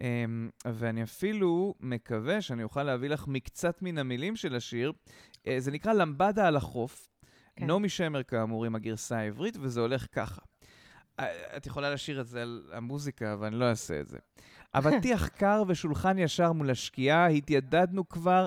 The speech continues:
Speaker 1: אני חצוף ואת יפהפייה. תני אקורדיאון, תני גיטרה וטוף, תני לרקוד איתך למבדה על החוף."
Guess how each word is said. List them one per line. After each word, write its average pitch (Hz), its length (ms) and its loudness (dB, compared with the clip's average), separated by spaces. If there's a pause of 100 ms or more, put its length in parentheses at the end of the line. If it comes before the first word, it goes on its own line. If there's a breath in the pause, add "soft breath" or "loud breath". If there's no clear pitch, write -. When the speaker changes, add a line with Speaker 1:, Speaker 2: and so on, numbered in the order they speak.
Speaker 1:
אני 160 280 2
חצוף - 640 -2
ואת 143 280 2
יפהפייה. 143 760 6 (640 loud breath)
תני 247 340 4
אקורדיאון, 185 840 4
תני 147 180 -2
גיטרה 226 680 -2
וטוף, 123 480 -2
תני 151 180 -4
לרקוד 185 440 -2
איתך 139 440 -2
למבדה 139 680 0
על 151 80 -2
החוף." 165 460 -4